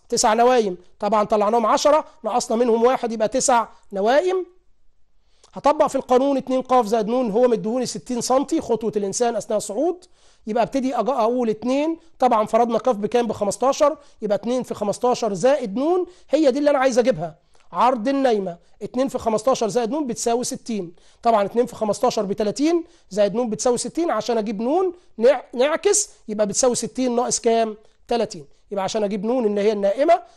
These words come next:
هبتدي أطرح من الستين تلاتين، هتروح بإشارة مخالفة، يبقى ستين ناقص تلاتين بتساوي تلاتين سنتي، طبعا هنشتغل بالمتر بعد كده، يبقى بتساوي تلاتين من مية من المتر. يبقى أنا عرفت إن في عندي تسع درجات،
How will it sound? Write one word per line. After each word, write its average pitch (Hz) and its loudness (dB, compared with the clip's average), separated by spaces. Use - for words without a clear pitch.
هبتدي 226 -6
أطرح 240 -2
من 214 -2
الستين 233 -6
تلاتين، 233 -2
هتروح 208 -2
بإشارة 214 -2
مخالفة، 320 0
يبقى 208 -4
ستين 240 -2
ناقص 226 0
تلاتين 226 -2
بتساوي 247 -2
تلاتين 233 -4
سنتي، 339 0
طبعا 208 0
هنشتغل 214 0
بالمتر 240 0
بعد 240 0
كده، 370 0
يبقى 226 -4
بتساوي 254 2
تلاتين 233 -2
من 214 -2
مية 214 2
من 208 0
المتر. 247 -4
يبقى 214 4
أنا 220 2
عرفت 226 2
إن 202 -2
في 214 -4
عندي 196 -4
تسع 233 0
درجات، 233 2